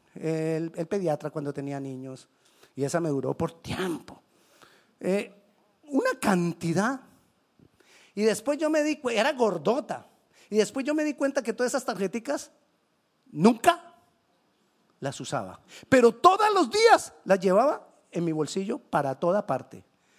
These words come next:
Y un día yo dije, ¿yo para qué ando con eso? Si pasa un año, si pasan dos años y no uso ninguna de las tarjetitas. ¿Qué hice? Salí de todas las tarjetitas que no uso. Pero así somos con nuestra vida.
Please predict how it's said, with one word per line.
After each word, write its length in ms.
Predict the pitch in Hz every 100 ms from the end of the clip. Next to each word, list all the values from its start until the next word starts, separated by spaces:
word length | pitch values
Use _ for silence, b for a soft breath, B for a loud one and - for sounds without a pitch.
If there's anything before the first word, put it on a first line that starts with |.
| b b b b
Y 60 |
un 100 | 190
día 160 | 190 185
yo 160 | 175 175
dije, 280 | 170 180 -
¿yo 140 | 180
para 180 | 269 247
qué 140 | -
ando 160 | 147 160
con 180 | - 92
eso? 260 | 78 - _ _ _ _ _ _ _ _ _ b b
Si 160 | -
pasa 300 | - 165 151
un 120 | 185 180
año, 320 | 123 113 - _ _ _ - B
si 160 | - 151
pasan 320 | 160 - 185
dos 180 | 180 -
años 340 | 190 226 -
y 100 | -
no 120 | 156 143
uso 220 | 147 170
ninguna 280 | 147 135 139
de 40 |
las 140 | 139
tarjetitas. 580 | 147 131 123 127 - - _ _ _ _ _ _ -
¿Qué 120 | 214
hice? 340 | 285 - 440 - _ _ _ _ _ _ _ _ _ _ _ _ _ _ _ _ _ _ _ _ _ _
Salí 280 | - 240 165
de 120 | 147
todas 220 | 143 139
las 120 | 147
tarjetitas 600 | - 165 196 226 311 - _ _ _ _
que 140 | -
no 120 | 117 107
uso. 400 | 101 101 - - _ _ _ _ _ _ _ _ _ _ _ _ _ _ _ _ _ _ -
Pero 160 | 147
así 140 | 127 147
somos 240 | 165 160
con 140 | 156
nuestra 260 | 139 - 131
vida. 340 | 165 170 -